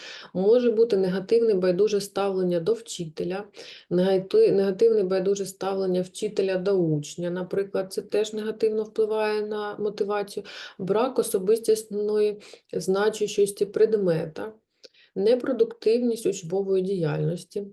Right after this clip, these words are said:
нерозуміння мети учення або ж страх взагалі перед школою.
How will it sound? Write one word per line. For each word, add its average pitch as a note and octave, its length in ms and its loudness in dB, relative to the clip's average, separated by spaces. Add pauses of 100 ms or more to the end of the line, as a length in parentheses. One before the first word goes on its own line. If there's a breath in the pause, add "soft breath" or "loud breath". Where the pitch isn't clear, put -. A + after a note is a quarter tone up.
(400 loud breath)
нерозуміння A#3 800 4
мети G3+ 420 2
учення A#3 580 -2 (180)
або G3+ 280 0
ж C4+ 80 -6
страх A3 460 -2
взагалі F3 360 0
перед F#3 340 0
школою. D3+ 800 -6